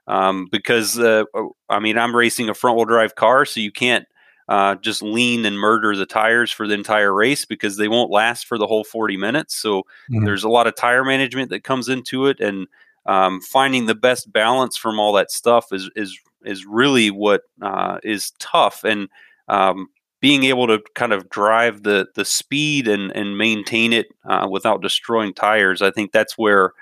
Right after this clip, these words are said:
Speaker 1: uh, the, the kind of average person would, would find, find it a little bit challenging.
Speaker 2: Yeah, that's, that's something Jerry and I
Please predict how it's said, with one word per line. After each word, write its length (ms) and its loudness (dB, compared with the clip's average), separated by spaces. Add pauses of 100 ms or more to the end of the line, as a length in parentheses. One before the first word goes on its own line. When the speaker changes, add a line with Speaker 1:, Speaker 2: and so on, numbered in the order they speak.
(280)
Speaker 1:
uh, 360 2 (160)
the, 380 4
the 100 -4
kind 180 -2
of 80 2
average 360 -2
person 420 0
would, 240 -2
would 200 -4
find, 380 -2 (460)
find 220 0
it 160 0
a 60 2
little 240 2
bit 160 0
challenging. 560 0 (1300)
Speaker 2:
Yeah, 140 6
that's, 300 2
that's 200 4
something 260 2
Jerry 320 6
and 100 4
I 360 2